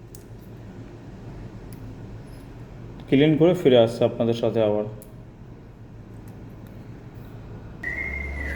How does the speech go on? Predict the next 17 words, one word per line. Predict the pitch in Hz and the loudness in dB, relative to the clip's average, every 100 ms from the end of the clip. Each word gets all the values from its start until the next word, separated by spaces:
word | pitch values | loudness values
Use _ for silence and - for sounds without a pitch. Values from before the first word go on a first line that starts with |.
| - - - - - - | -6 -6 -8 -8 -8 4
So, | 156 147 | 6 8
যেমনটা | 143 180 190 151 | 6 6 4 4
দেখতে | 147 190 | 4 6
পাচ্ছেন | 180 185 147 | 6 6 2
আপনারা, | 127 127 131 135 127 | 2 4 4 4 2
আমি | 127 131 131 127 - - - - - - - - - - - 120 | 2 4 6 4 0 -4 -12 -16 -18 -18 -18 -20 -18 -18 -6 2
এগুলোকে | 123 156 160 | 4 6 6
সব | 151 - | 4 2
ক্লিন | 127 151 156 | 4 4 4
করে | 160 156 | 2 4
নিয়েছি, | 143 127 180 - - - | 4 4 0 -4 -8 -2
ঠিক | 156 147 | 4 6
আছে? | 120 117 | 6 8
এবার | 131 135 | 8 8
আমি | 135 185 - - - - - - 123 | 6 2 0 -4 -12 -16 -18 -4 4
নাইফের | 120 127 175 165 | 6 8 8 8
মাধ্যমে | 127 139 | 6 4